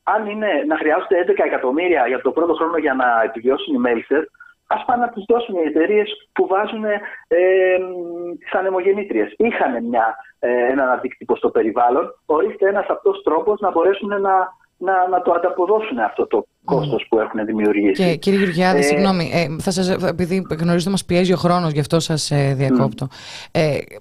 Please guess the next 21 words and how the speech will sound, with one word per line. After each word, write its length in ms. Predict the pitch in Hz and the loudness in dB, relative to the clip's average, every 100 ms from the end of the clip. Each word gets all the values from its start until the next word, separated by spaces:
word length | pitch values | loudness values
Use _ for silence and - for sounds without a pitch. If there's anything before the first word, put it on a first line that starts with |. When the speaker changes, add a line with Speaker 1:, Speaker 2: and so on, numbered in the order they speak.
| - | -14
Speaker 2:
ξέρετε, 300 | - 196 175 | -2 0 2
ο, 200 | 165 - 208 - | 0 -2 -2 -2
ο 40 | |
κύριος 220 | 226 262 277 | -2 -2 -2
Μητσοτάκης, 560 | 226 170 165 151 151 | 0 0 0 -2 -4
μιας 140 | 151 170 | -4 0
και 80 | |
μιλάμε 260 | 208 175 175 | 0 2 2
τώρα 160 | 175 175 | 0 2
για 140 | 160 | 0
πρόληψη, 640 | 151 151 143 - 139 135 - _ _ _ _ _ _ _ _ - | 2 2 0 -4 -4 -4 -8 _ _ _ _ _ _ _ _ -6
είπε: 460 | 311 254 - 131 131 _ _ | 0 0 2 -2 -2 _ _
«Έχω 280 | 240 240 180 | -2 0 0
δώσει 520 | 175 220 226 262 254 - | 0 -2 -2 -4 -4 -2
έξι 400 | 247 247 - 190 | -2 -2 -2 -2
εκατομμύρια 600 | 175 175 180 208 196 165 | 0 -2 0 2 4 2
ευρώ 220 | 156 190 | 2 0
στον 280 | - 151 151 | 0 -4 -2
Εύρο 340 | 170 202 233 | 0 0 0
για 140 | - 190 | 0 0
δασοπροστασία. 800 | 185 202 190 185 175 202 151 | 0 -2 -4 -4 -2 0 0